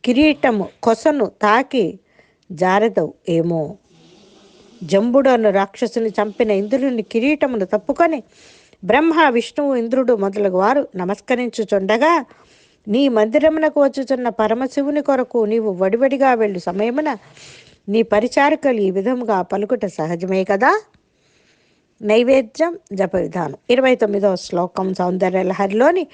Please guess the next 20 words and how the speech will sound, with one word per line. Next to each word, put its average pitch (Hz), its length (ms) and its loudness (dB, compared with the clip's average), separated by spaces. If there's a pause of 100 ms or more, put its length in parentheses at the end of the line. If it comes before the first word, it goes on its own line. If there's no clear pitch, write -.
(400)
"వెయ్యి 311 340 4
సార్లు 302 360 2
ప్రతిరోజు 254 520 0
నలభై 226 380 0
ఐదు 208 180 0
రోజులు 226 340 0
జపం 214 380 -2
చేస్తూ 208 360 -2
పప్పుతో 294 560 -2
కూడిన 220 380 -2
అన్నాన్ని 196 560 -4 (760)
లేదా 269 360 2
తేనె 208 440 2 (400)
లేదా 269 320 4
వడలను 208 560 0 (200)
నివేదించినచో 226 960 0 (500)
మూర్ఖత్వం 277 960 0
ఉన్నవారి 220 520 2
మీద 214 280 -2
వశ్యత 196 640 -6